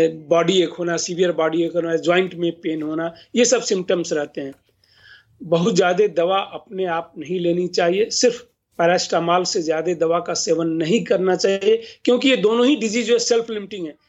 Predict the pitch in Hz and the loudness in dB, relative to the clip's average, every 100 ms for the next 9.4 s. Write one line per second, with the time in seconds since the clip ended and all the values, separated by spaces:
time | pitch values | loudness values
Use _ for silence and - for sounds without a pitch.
0 | - 202 208 240 233 247 233 233 226 240 | -12 -10 -2 0 0 0 2 2 2 -2
1 | 180 175 240 214 208 220 226 220 - 175 | -2 0 2 0 0 -2 0 -2 -2 -4
2 | 220 254 - _ _ - 220 - - 196 | -4 -6 -10 _ _ -4 -4 -4 -6 0
3 | 190 196 208 214 226 202 226 226 214 190 | 2 2 2 0 0 0 0 2 -2 -2
4 | 208 208 196 180 233 170 160 196 220 208 | -4 -2 -4 -4 -4 0 2 2 4 4
5 | 202 214 220 - 202 208 208 196 - 233 | 2 0 -4 -6 -4 -4 -6 -6 -6 -8
6 | 233 - 165 160 151 _ _ _ 254 214 | -2 -2 0 -2 -4 _ _ _ 0 0
7 | - _ - - 185 202 214 233 226 247 | -4 _ -20 -4 0 0 -2 -4 -2 -4
8 | 254 185 214 226 240 208 - 220 220 208 | -8 -12 -12 -12 -14 -14 -10 -6 -4 -6
9 | 214 185 170 147 | -6 -8 -8 -8